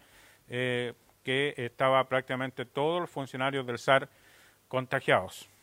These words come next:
Eh, no voy a abordar yo el tema, lo va a abordar Lorena Orellana con la debida responsabilidad y entregando nosotros los antecedentes de, eh, de nosotros no tenemos por qué ocultar,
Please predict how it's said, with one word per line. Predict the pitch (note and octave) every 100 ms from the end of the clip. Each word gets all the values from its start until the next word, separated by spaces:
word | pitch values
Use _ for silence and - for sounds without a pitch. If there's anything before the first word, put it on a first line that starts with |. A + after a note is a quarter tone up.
| _ _ _ _ _
Eh, | - B2 B2 _ _ _ _ _ _ _ _ -
no | C#3+
voy | F#3
a | F#3+
abordar | E3+ E3 F#3+
yo | G3
el |
tema, | F#3+ G#3 D#3
lo | C#3
va | D3
a |
abordar | C#3+ C#3 D3+ D3+ C3
Lorena | B2+ C3 C3+ B2+
Orellana | B2 C3 E3+ E3+ D#3+ _ -
con | A#2
la | A2+
debida | A#2+ B2+
responsabilidad | A#2+ - A#2+ - B2 B2+ E3
y | D#3+
entregando | C3+ - C#3 F#3 G#3+
nosotros | D3+ - D3+ D3+
los | C3+ B2+
antecedentes | C3 - B2+ - C3 C3+ C3+ C3 _ _ - _ -
de, | A#2+ B2 C3 C3
eh, | A#2 A#2 A2+ A#2+ _
de | B2 A#2+ A#2 A2+ A#2
nosotros | A#2 A2+ C#3
no | C3 B2
tenemos | C#3 -
por | A2+ -
qué | -
ocultar, | D#3+ C#3+ B2+ - D#3 D#3